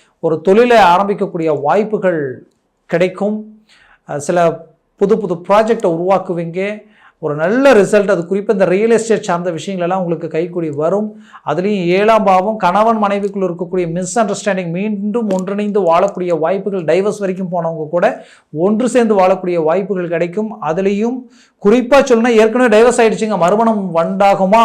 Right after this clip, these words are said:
அதற்குண்டான வாய்ப்புகள் கிடைக்குமா அப்படின்னு நினைச்சீங்கன்னா கண்டிப்பா கிடைக்கும். இப்போ மூவ் பண்ணுங்க, கிடைக்கும். இதுல பத்தாம் பாவம் அடுத்தது வந்து என்னன்னா,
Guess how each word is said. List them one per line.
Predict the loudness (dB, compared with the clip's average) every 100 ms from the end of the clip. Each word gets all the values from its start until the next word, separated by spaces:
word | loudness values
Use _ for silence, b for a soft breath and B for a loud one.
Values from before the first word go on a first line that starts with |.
| 4
அதற்குண்டான | 0 -6 -4 -2 0
வாய்ப்புகள் | 2 2 2 -4 -2
கிடைக்குமா | -2 -2 -4 -2 -2
அப்படின்னு | -4 -6
நினைச்சீங்கன்னா | -10 -10 -10 -8
கண்டிப்பா | -6 -6
கிடைக்கும். | -6 -6 -8 -12
இப்போ | -10 -8 -6
மூவ் | -6
பண்ணுங்க, | -4 -6 -8 -12
கிடைக்கும். | -10 -6 -6 -6 B B B B
இதுல | 0 2
பத்தாம் | 2 2 2 6
பாவம் | 6 6 6
அடுத்தது | 4 2 0 -2
வந்து | -2 -2
என்னன்னா, | -4 -2 -2